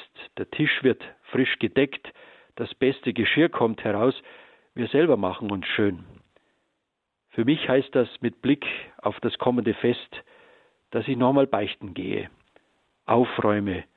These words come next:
mich vorbereite und vielleicht auch so manches Zwischenmenschliche,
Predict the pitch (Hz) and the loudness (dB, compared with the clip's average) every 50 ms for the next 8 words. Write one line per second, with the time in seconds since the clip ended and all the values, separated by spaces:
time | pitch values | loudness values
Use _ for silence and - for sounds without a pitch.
0 | _ _ _ _ _ _ _ _ _ _ - 117 104 - - - 131 135 120 131 | _ _ _ _ _ _ _ _ _ _ -8 -8 -8 -2 2 4 4 4 4 4
1 | 107 107 101 95 92 - - 92 85 82 - _ _ _ _ _ _ _ _ _ | 2 2 0 -2 -4 -6 -10 -12 -12 -14 -16 _ _ _ _ _ _ _ _ _
2 | _ - 131 - 123 131 156 156 - 160 131 127 117 - - 131 117 120 127 135 | _ -20 -6 -2 2 2 2 2 2 2 0 0 0 0 -2 0 0 0 0 0
3 | - - 135 104 - - - - - - 143 156 - - 151 127 120 113 - _ | 0 0 0 0 -2 -6 -18 -10 -4 0 0 0 0 0 0 0 -2 -2 -6 _
4 | - 117 127 139 - - - 131 117 - - 117 117 107 | -2 0 0 2 2 0 0 0 0 2 2 2 2 2